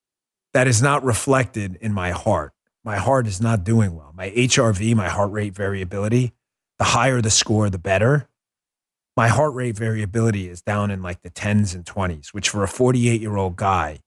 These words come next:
who works out seven days a week, it has a really impeccable blood profile. There's something wrong,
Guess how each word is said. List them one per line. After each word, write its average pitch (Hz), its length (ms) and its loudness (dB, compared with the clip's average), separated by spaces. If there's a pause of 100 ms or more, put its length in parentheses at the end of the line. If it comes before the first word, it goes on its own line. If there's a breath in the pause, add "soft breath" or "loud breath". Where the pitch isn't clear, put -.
(220)
who 113 60 -2
works 107 280 2
out 101 180 2
seven 104 280 0
days 98 220 -6
a 95 60 -8
week, 90 380 -12
it 87 80 -14
has 98 240 -6
a 98 40 -12
really 107 300 0
impeccable 95 500 -4
blood 98 300 -6
profile. 117 560 2 (180 soft breath)
There's 110 120 -2
something 123 420 2
wrong, 95 320 -2